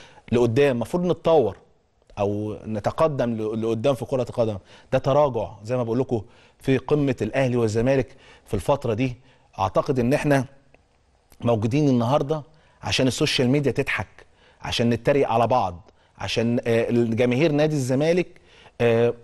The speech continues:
آه، شايفه ان في تصرف ده ممكن يبقى صح. في بعض الجماهير على فكره شايفه ان تصرف غلط جماهير نادي الزمالك، ان المفروض كان الفريق يلعب.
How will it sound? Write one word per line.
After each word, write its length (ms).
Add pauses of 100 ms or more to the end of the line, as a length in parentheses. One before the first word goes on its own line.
(220)
آه، 200
شايفه 500
ان 320
في 260
تصرف 440
ده 100
ممكن 340
يبقى 140
صح. 200 (220)
في 120
بعض 180
الجماهير 380
على 140
فكره 300 (200)
شايفه 260
ان 120
تصرف 420
غلط 300
جماهير 220
نادي 120
الزمالك، 460 (240)
ان 100
المفروض 320
كان 140
الفريق 320
يلعب. 240